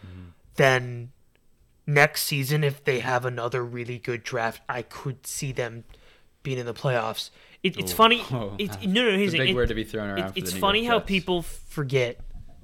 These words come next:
Speaker 2: like, the Jets in the, like, in the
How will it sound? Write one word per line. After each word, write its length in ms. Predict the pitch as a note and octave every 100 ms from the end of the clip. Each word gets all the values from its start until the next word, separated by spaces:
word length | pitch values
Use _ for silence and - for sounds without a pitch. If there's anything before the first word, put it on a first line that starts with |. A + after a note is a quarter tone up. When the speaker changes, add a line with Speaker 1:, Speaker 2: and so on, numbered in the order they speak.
| -
Speaker 2:
like, 340 | A#2+ A#2 - - - -
the 80 | D3+
Jets 340 | E3 - - - -
in 100 | -
the, 220 | D#3+ D#3 - -
like, 460 | D3 B2 A#2 - -
in 120 | C#3+
the 120 | C3